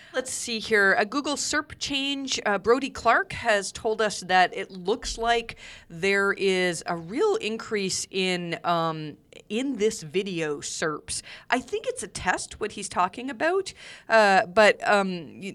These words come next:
there seems to be Google is doing more of these, "Oh, in this video," uh, and he, the way he said was, "Wowzers,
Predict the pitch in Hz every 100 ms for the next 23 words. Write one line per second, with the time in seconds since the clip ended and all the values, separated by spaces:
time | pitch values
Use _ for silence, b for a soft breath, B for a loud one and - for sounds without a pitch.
0 | 165 208 220 - 320 370 - 190 190 190
1 | 196 202 196 180 180 160 190 190 180 175
2 | 185 190 185 180 156 170 175 170 160 -
3 | 277 185 160 220 254 - - 254 180 160
4 | 160 160 160 160 156 151 160 165 156 170
5 | 180 208 214 208 208 165 165 160 143 170
6 | 202 190 170 160 165